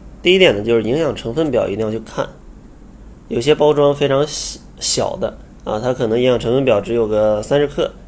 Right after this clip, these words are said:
但其实包装有个一百克，这样热量就很多。第二个就是食物尽可能去买一些小包装的，这样的话方便你吃的时候容易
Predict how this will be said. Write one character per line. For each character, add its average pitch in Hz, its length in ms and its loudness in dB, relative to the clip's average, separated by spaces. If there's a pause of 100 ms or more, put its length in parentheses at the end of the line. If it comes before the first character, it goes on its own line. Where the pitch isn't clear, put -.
但 120 160 -2
其 123 140 -4
实 123 100 0
包 127 180 4
装 123 180 2
有 110 80 0
个 101 160 -2
一 120 100 -6
百 98 200 -4
克， - 280 -10 (360)
这 139 80 -2
样 120 100 2
热 131 160 4
量 117 140 2
就 113 140 0
很 113 200 -10 (100)
多。 127 300 0 (800)
第 196 80 8
二 190 100 12
个 165 80 4
就 143 120 2
是 135 180 0
食 - 220 -4
物 147 140 -2
尽 147 160 -4
可 131 80 -4
能 107 160 -2
去 143 160 -4
买 117 200 0
一 113 100 2
些 135 320 0 (260)
小 98 320 -2
包 135 180 4
装 110 240 0
的， 95 80 -10 (140)
这 - 100 -2
样 135 80 4
的 117 60 0
话 123 140 0
方 131 180 -2
便 135 120 0
你 107 80 -4
吃 135 200 -6
的 135 100 0
时 123 80 -6
候 110 120 0
容 107 200 -2
易 120 100 -4